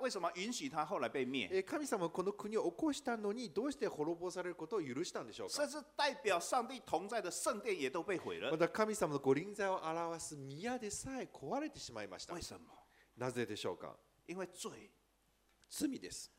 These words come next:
Speaker 1: 罪使得以色列人远离了上帝。
Speaker 2: え、罪によって人々は神様から遠く離れました。
Speaker 1: 那上帝呢？上帝就审判他们。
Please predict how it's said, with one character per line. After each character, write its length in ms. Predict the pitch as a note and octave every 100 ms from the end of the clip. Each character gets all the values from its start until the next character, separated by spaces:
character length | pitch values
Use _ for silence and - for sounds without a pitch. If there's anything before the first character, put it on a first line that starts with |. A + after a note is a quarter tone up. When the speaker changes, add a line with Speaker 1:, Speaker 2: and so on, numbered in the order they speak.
| _ -
Speaker 1:
罪 400 | E4 D4 A#3 G3
使 320 | - E3+ E3
得 340 | E3 E3+ G#3+ - -
以 120 | D#3+
色 200 | - A3
列 160 | G#3+
人 120 | C#3+ D3
远 320 | D#3+ D3 C#3+
离 140 | C#3 D3
了 120 | D#3
上 240 | D#3+ C#3+
帝。 220 | A#2+ A#2 F2 D#3+
Speaker 2:
え、 120 | D#3+
罪 260 | - C4+
に 120 | D4+ A#3+
よ 80 |
っ 20 | C#3+
て 120 | C3+
人 160 | -
々 280 | D#3+ D#3 C3
は 80 | C3
神 280 | - D4 C#4
様 200 | G#3+ C#3 B2+
か 100 | A#2
ら 100 | -
遠 360 | - C#4 D#4 E4+
く 160 | -
離 280 | D#3+ C#3 B2+
れ 80 | A#2+
ま 120 | G#2+
し 40 |
た。 80 | D3+
Speaker 1:
那 60 | -
上 460 | - D4 C4+ B3 G#3+
帝 260 | B3+ A3+
呢？ 260 | G3 F#3 F3+
上 300 | - G3+ F#3+
帝 160 | G3+
就 180 | F#3+ G#3+
审 400 | - - D#3 C#3
判 240 | - G3+ D#3
他 220 | C3+
们。 120 | A#2